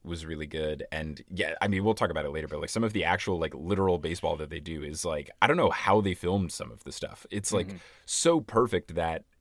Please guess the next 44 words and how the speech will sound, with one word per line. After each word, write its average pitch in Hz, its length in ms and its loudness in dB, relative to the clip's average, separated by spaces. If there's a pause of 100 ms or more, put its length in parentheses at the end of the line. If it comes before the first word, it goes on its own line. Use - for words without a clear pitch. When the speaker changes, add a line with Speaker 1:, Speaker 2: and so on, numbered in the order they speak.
(240)
Speaker 1:
it 90 180 -2
just - 280 -4
felt 98 380 4
fake, 95 460 2
but 80 160 2
I 78 100 2
know 90 300 2
it's - 240 -6
not 82 240 0
an 85 100 -2
era 85 280 0
of 76 120 -8
C 82 160 -8
G 76 180 -8
I, 71 180 -4
so - 120 -12
they 73 120 -8
just - 260 -12
did 87 160 -2
it. - 180 -12 (140)
And 78 100 -2
it 85 120 -2
was, 78 340 -6 (500)
it 92 140 2
was 107 220 6
very, 85 300 6
very 73 240 0
impressive. - 680 -10
It 80 100 -4
was, 78 160 -6
Speaker 2:
It's - 140 -4
awesome. 101 260 -4
Speaker 1:
it 90 60 0
was 95 160 -2
good. - 240 -4 (480)
Speaker 2:
Danny, 190 240 6
what 180 180 4
el-, 165 180 2
what 156 160 2
else 143 200 2
did 101 100 -8
you 101 140 -6
have? 87 200 -6
What, 110 260 -2